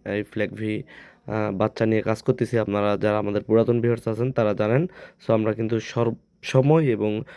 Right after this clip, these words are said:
সর্বোচ্চ চেষ্টা করি সর্বোচ্চ কোয়ালিটির যে ফ্ল্যাগ ভিগুলো, এগুলো আপনাদেরকে উপহার দেওয়ার।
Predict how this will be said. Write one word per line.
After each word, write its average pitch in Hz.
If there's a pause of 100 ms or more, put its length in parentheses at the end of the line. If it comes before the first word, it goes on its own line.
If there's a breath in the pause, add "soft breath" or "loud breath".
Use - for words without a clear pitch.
(160 loud breath)
সর্বোচ্চ 127
চেষ্টা -
করি 123
সর্বোচ্চ 139
কোয়ালিটির 113 (380 loud breath)
যে 120
ফ্ল্যাগ 131
ভিগুলো, 139
এগুলো 107
আপনাদেরকে -
উপহার -
দেওয়ার। -